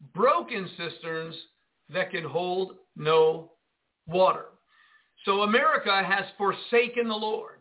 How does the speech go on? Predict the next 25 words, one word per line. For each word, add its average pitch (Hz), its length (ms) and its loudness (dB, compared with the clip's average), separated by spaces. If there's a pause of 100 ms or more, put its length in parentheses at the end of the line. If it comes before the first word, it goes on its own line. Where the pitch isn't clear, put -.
There's 185 300 -2
no 220 380 2
doubt 226 300 2
about 196 320 -4
it. - 60 -20 (1160)
From 180 140 -8
the 175 80 -6
White 214 260 0
House 208 380 -2 (140)
throughout 190 340 -2
this 185 220 -8
country, 156 580 -8 (520)
they've 175 220 -4
exchanged 196 840 -2
the 180 80 -4 (160)
true 262 200 -4
God. 135 400 0 (320)
Remember, 196 500 2
if 147 100 -6
anybody 202 380 -2
preaches 190 420 -12
to 190 60 -14
you 185 160 -8
another 175 280 -6
Jesus, 151 540 -10